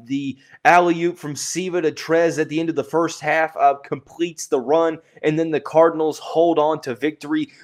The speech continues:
winning their third national championship in program history. It happened. Will there be people in the comments section like, "Well, the N C double A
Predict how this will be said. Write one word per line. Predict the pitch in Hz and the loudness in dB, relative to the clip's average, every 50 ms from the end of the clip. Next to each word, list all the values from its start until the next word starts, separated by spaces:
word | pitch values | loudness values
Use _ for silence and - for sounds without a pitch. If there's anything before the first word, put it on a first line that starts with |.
| 175 - | -20 -2
winning | 117 147 190 196 196 190 | 2 4 4 4 4 2
their | 185 180 175 160 | 0 0 0 0
third | - - - 185 185 180 160 156 | 0 0 2 4 4 4 2 2
national | 165 165 170 160 - - 160 151 135 | 0 0 0 0 -2 -4 -6 -6 -6
championship | - - - 156 156 151 147 147 139 135 - 156 151 147 | -6 -6 -4 -4 -4 -4 -4 -6 -6 -4 -4 -4 -4 -4
in | 135 127 | -4 -8
program | 123 - - 156 151 139 131 143 139 135 | -6 0 2 4 4 4 2 0 -2 -2
history. | 120 135 151 143 - - 143 147 143 135 135 _ _ _ _ _ _ _ _ _ _ _ _ _ _ - - - - | -4 -4 -6 -6 -6 -6 -6 -4 -4 -4 -6 _ _ _ _ _ _ _ _ _ _ _ _ _ _ -20 -14 -2 2
It | 175 175 | 2 2
happened. | 147 123 123 127 113 101 - 104 87 87 - - _ _ _ _ _ _ _ _ _ _ _ - - - | 2 2 4 4 4 4 2 -2 -10 -14 -16 -20 _ _ _ _ _ _ _ _ _ _ _ -20 -14 -2
Will | 139 156 175 180 | 4 6 6 6
there | 160 185 175 | 6 6 4
be | 165 202 190 | 4 2 -2
people | 185 185 190 185 - 175 175 147 | -2 -4 -4 -2 -2 0 0 2
in | 160 170 | 2 2
the | 160 151 | 0 0
comments | 156 160 160 160 156 156 151 - | 0 2 2 2 2 0 0 0
section | 165 160 151 - - 147 | 2 2 2 0 0 2
like, | 156 147 143 | 2 2 2
"Well, | 131 143 165 170 | 2 0 0 0
the | 160 143 | 0 -2
N | 180 208 | -6 -10
C | - - 160 | -10 -2 0
double | 160 156 - 123 120 123 | 0 0 0 0 -4 -4
A | - 302 | -2 -4